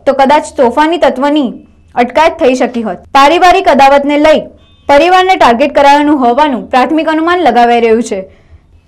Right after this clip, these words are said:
ભરૂચ જિલ્લામાં દારૂ અને જુગારના નાના મોટા અડ્ડા ધમધમી રહ્યા હતા,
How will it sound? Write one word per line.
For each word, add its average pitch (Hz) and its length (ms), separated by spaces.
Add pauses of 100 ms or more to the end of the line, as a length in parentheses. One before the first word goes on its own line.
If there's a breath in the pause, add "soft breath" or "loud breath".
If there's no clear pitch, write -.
(200)
ભરૂચ 320 400
જિલ્લામાં 403 560
દારૂ 240 280
અને 254 260
જુગારના 240 440
નાના 254 360
મોટા 370 280
અડ્ડા 233 300
ધમધમી 339 500
રહ્યા 262 280
હતા, 311 220